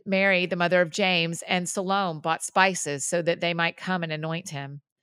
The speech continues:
And very early on the first day of the week, they came to the tomb when the sun had risen. They were saying to one another, "Who will roll away the stone from the entrance of the tomb for us?" And looking up, they noticed that the stone had been rolled away, for it was extremely large.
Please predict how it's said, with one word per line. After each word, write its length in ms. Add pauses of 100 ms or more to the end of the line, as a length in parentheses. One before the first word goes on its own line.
(320)
And 160
very 340
early 380
on 180
the 80
first 400
day 200
of 100
the 100
week, 300
they 120
came 320
to 100
the 100
tomb 400
when 140
the 60
sun 280
had 160
risen. 400 (580)
They 80
were 140
saying 360
to 120
one 100
another, 560 (300)
"Who 160
will 120
roll 220
away 240
the 100
stone 460
from 160
the 140
entrance 400
of 80
the 100
tomb 300
for 180
us?" 420 (540)
And 180
looking 340
up, 280
they 140
noticed 420
that 100
the 60
stone 400
had 100
been 160
rolled 260
away, 400
for 160
it 40
was 160
extremely 540
large. 640